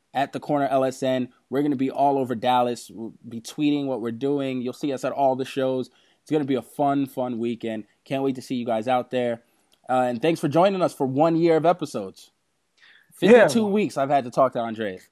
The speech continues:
Speaker 1: This is some
Speaker 2: Yes.
Speaker 1: wild shit. Fifty-two
Speaker 2: Deal,
Speaker 1: weeks.
Speaker 2: deal with it. Deal with it. And, uh, <laughs> so we'll be back next week. But until then, if you guys are in Dallas, come find us.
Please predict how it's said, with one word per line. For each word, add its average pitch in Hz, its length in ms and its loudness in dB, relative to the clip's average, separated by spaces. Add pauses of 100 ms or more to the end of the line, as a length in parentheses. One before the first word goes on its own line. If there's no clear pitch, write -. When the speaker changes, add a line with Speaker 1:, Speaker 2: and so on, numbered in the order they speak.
Speaker 1:
This 156 60 -14
is - 40 -18
some 156 180 -2
Speaker 2:
Yes. 156 300 0
Speaker 1:
wild 151 360 -4
shit. 165 280 -10 (140)
Fifty-two 208 340 -6
Speaker 2:
Deal, 175 120 2
Speaker 1:
weeks. - 200 -2 (320)
Speaker 2:
deal 143 220 2
with 113 120 -2
it. 107 140 -6
Deal 127 180 6
with 107 140 0
it. 104 160 -10
And, 123 180 4
uh, 123 280 8 (200)
<laughs> - 220 -20
so 165 160 8
we'll 175 140 10
be 180 100 6
back 175 240 8
next 175 240 0
week. 175 180 2
But 139 120 0
until 147 320 0
then, 156 240 0
if 127 100 -4
you 127 80 0
guys 131 240 6
are 127 60 2
in 123 80 0
Dallas, 131 300 8
come 123 180 -2
find 131 300 4
us. 107 160 -6